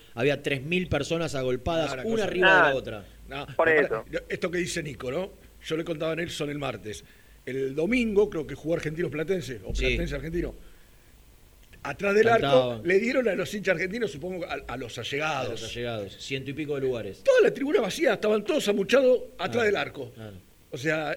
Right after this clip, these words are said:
Speaker 2: es imposible. Cuando vos te abri-, te
Speaker 1: Ayer me
Speaker 2: abriste la
Speaker 1: decían que,
Speaker 2: cancha
Speaker 1: eh, en Independiente la idea era señalizar. ¿Cuánto, cuánto, cuántos pueden hacer caso a la señalización de dónde te tenés que poner?
Speaker 2: ¿Sabés cuánto dura?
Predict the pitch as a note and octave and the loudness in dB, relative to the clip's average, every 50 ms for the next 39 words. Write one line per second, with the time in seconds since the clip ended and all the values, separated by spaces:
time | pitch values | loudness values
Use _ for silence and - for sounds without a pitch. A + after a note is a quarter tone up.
0 | - - - - - G4 - D4 A3+ F3+ F3 E3 - G3 A3 A#3 A3+ G#3 G3 E3+ | -8 -12 -12 -6 -6 -4 -4 -4 -4 -6 -6 -10 -6 -6 -4 -4 -2 -4 -4 -4
1 | D3+ C3+ C3 B2+ - - D3 F3 G3 C4 E4+ G#4+ A4+ - - F3+ E3+ D#3 E3+ E3+ | -4 -6 -6 -8 -8 -8 -8 -6 -6 -4 -2 -4 -4 -2 -4 -4 -4 -6 -8 -6
2 | - - - E3 - - A3+ G#3+ F#3+ E3+ D#3 C#3+ F3 E3 - C#3 C#3+ D3 D#3 - | -4 -2 0 2 2 2 2 4 4 4 4 2 2 2 2 4 4 2 2 2
3 | - D3+ D3 C#3+ D#3+ C#3+ C#3+ C#3+ C#3+ C#3+ C3+ D3+ F3+ F3+ F3+ D#3 D3 D3+ F3 F#3 | -2 -4 -4 -4 -4 -6 -6 -6 -4 -4 -2 -2 -2 0 0 0 0 0 0 0
4 | F3+ D#3+ D3+ D#3+ E3+ E3 D#3+ D#3 D3 - - - A#2+ A2+ - - C3+ C3+ C3+ C3+ | 0 0 0 0 0 0 -2 -4 -4 -8 -12 -14 -12 -10 -8 -6 -4 -4 -2 -4
5 | C3 B2+ B2 - E3+ D#3 B2+ G#2+ G2+ - - - - - - - - - - - | -4 -4 -4 -2 -2 -2 -2 -4 -8 -16 -20 -20 -20 -20 -20 -20 -20 -20 -20 -20
6 | - - - - - - - - - G3+ A3+ G#3 E3+ C#3 - - - - - - | -20 -20 -20 -20 -20 -20 -20 -6 -6 -4 -4 -4 -6 -8 -10 -14 -18 -20 -20 -20
7 | - - - - C4 B3+ G#3 C#3+ - - - - - - - - - - - - | -20 -20 -12 -10 -8 -8 -8 -10 -12 -14 -18 -20 -20 -20 -20 -20 -20 -20 -18 -6
8 | B3+ D4 D4 C4 F#3+ G#3+ F3+ - F#3 F#3 F3+ F3 E3+ E3 D#3 - E3 D#3+ C#3+ E3+ | -4 -4 -4 -2 0 -2 0 2 2 2 2 2 2 0 0 0 0 0 0 0
9 | E3 C#3 D3+ D3+ D3 C#3+ - C#3+ D3 D3+ D3+ D3+ C#3 D3 C#3+ B2+ F3 F3+ E3 D#3+ | 0 0 0 0 0 -2 -2 -4 -4 -2 -2 -2 -4 -4 -4 -4 -4 -4 -2 -2
10 | D#3+ F3+ F3+ F3 E3+ - D#3+ C#3+ D3+ D#3 D#3 D3 D3+ C#3+ D3 D3 D3 C#3 C3 A#2 | -2 -2 -2 -2 -4 -6 -6 -6 -4 -4 -4 -4 -4 -4 -4 -4 -2 -4 -4 -4
11 | E3 F3 G#3 G#3+ G#3 G3+ F3 - F3+ F3 G3 G#3 F#3 C#3 | -2 0 0 2 2 0 -2 -2 0 0 2 2 2 0